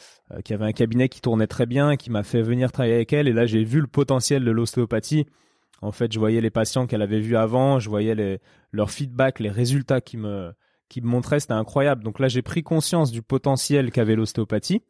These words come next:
Ça m'a beaucoup ouvert parce que je me suis dit, ben, je veux avoir les mêmes, euh, les mêmes résultats que, que ma collègue, quoi. Donc, euh, en parlant avec elle, j'ai compris sa vision.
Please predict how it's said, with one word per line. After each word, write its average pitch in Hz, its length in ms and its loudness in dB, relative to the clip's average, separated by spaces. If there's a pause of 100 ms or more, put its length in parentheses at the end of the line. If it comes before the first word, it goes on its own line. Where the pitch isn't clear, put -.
(460)
Ça - 160 -2
m'a 107 120 2
beaucoup 139 300 -2
ouvert 147 260 2
parce 113 180 -4
que 120 120 0
je 110 80 -2
me 120 80 0
suis - 160 -10
dit, 131 80 -4
ben, 90 480 -4
je 95 100 -10
veux 107 120 2
avoir 104 260 2
les 104 80 0
mêmes, 104 280 -2
euh, 92 220 -4 (400)
les 107 80 0
mêmes 113 240 2
résultats 110 420 0
que, 104 260 -6
que - 120 -12
ma 101 120 -10
collègue, 147 300 -2
quoi. 98 220 0
Donc, 98 240 -4
euh, 98 240 -2
en 95 160 -4
parlant 120 280 2
avec 120 280 2
elle, 131 120 2
j'ai 110 120 -4
compris 131 320 -2
sa 123 160 -2
vision. 131 420 0